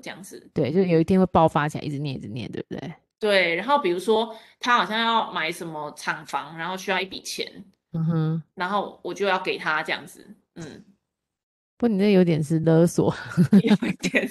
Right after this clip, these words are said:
Speaker 1: 对。
Speaker 2: <laughs> 情感的勒索，对。
Speaker 1: 这个就变成也是心里要有底，就是他，给他了，他就是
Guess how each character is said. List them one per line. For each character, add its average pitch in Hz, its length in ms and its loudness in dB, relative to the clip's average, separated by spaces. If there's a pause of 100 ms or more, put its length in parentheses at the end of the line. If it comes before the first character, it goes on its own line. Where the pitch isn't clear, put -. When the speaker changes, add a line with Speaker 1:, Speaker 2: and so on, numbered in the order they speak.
Speaker 1:
对。 277 280 2
Speaker 2:
<laughs> 427 1600 -2
情 214 280 -4
感 190 180 -6
的 127 100 -4
勒 120 280 -2
索， 110 320 -4
对。 - 260 -6
Speaker 1:
这 - 60 -4
个 - 80 -16
就 339 220 -4
变 330 200 -8
成 226 220 -4
也 196 160 2
是 311 180 0
心 262 220 0
里 190 100 -2
要 226 320 4
有 185 160 0
底， 160 260 -8
就 214 120 0
是 226 60 -6
他， - 140 -4
给 202 200 4
他 262 220 6
了， 220 80 8
他 226 100 6
就 240 120 -2
是 240 340 -2